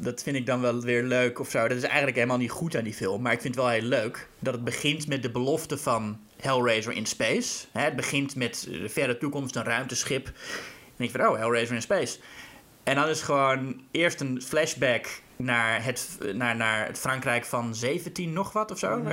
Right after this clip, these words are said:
Speaker 1: je ziet hoe, hoe die doos gemaakt wordt. En dan nog een heel lange flashback naar de jaren negentig. En eigenlijk de laatste twintig minuten of zo zijn ze weer terug in, in, in de toekomst. En ja, gaat Hellraiser nog eventjes, eh, achter een paar mensen aan. Gaat Pinhead, wordt dan gewoon een soort slasher.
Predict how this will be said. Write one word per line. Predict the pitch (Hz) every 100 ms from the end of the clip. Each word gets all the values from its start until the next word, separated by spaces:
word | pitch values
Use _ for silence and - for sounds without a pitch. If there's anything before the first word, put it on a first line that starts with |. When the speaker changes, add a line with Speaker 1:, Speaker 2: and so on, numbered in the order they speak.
| 120
Speaker 1:
je | 131
ziet | 135
hoe, | 139 135
hoe | 127
die | 123 123
doos | 127 175
gemaakt | - 175 185
wordt. | 180 233 - - - - - - -
En | 127
dan | 135 170
nog | 196
een | 170
heel | 139 196 208
lange | 202 175
flashback | - 196 185 175
naar | 160 151
de |
jaren | 147 143 135
negentig. | 123 160 196 - 277 - - - - - - - -
En | 147
eigenlijk | 156 151
de | 151
laatste | 185 - 147
twintig | - 196 190 160
minuten | 143 185 190 156
of | 139
zo | 143 127 127 127 - -
zijn | 151 151
ze | 131
weer | 135
terug | - 151 147
in, | - 135 135
in, | 139 139
in | 139
de | 135
toekomst. | - 170 147 123 -
En | - 120 117 110 - - - - -
ja, | 139 110
gaat | - 110
Hellraiser | 117 113 113 117
nog | 110
eventjes, | 117 104 113 113 -
eh, | 117 107 104 82 104
achter | 104 -
een | 110
paar | 110
mensen | 110 113 120
aan. | 110 110 110 90
Gaat | - -
Pinhead, | 117 117 104
wordt | 113 104
dan | 110
gewoon | 107 107
een |
soort | 107 107
slasher. | - 107 - 104